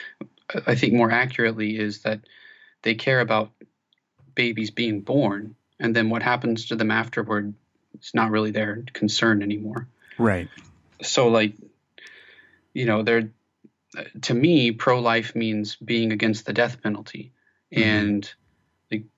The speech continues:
Speaker 1: putting gun safety measures in place so that children aren't afraid when they go to school.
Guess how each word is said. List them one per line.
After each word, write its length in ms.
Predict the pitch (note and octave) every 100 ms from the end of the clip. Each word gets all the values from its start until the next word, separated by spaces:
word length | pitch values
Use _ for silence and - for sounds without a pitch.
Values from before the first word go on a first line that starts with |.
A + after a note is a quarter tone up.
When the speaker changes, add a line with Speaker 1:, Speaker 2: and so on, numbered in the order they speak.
| _ _ -
Speaker 1:
putting 600 | - C3+ A#2+ A2+ A2 - _ - - _ _ _ - C#3+
gun 260 | B2+ A#2 A#2
safety 380 | - A#2 A#2 A2+
measures 420 | A2 G#2+ A2 A2+
in 140 | A2
place 340 | A2 A2+ G#2+ -
so 140 | A2+
that 140 | A2
children 380 | G#2+ A2+ A2 G#2+
aren't 140 | G#2+ G#2+
afraid 400 | - A#2 A#2 A2
when 100 | G#2+
they 140 | G#2+
go 320 | A2 G#2+ G#2+
to 120 | -
school. 540 | - - D3 A2 B2+